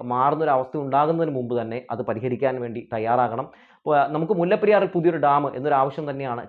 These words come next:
കേരളം ഇപ്പോഴും മുന്നോട്ട് ഉയർത്തുന്നത്. നമ്മൾ കണ്ടതാണ്. ആ, ഇനി,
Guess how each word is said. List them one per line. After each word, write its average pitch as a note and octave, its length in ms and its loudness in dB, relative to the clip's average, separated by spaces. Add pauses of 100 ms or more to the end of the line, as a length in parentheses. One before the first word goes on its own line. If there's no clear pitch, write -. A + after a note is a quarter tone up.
കേരളം C3+ 380 -2
ഇപ്പോഴും D#3+ 400 0
മുന്നോട്ട് C3 320 -4
ഉയർത്തുന്നത്. A#2 360 -4
നമ്മൾ C3 180 -6
കണ്ടതാണ്. C3 500 2 (400)
ആ, B2 80 -4
ഇനി, D#3+ 400 -4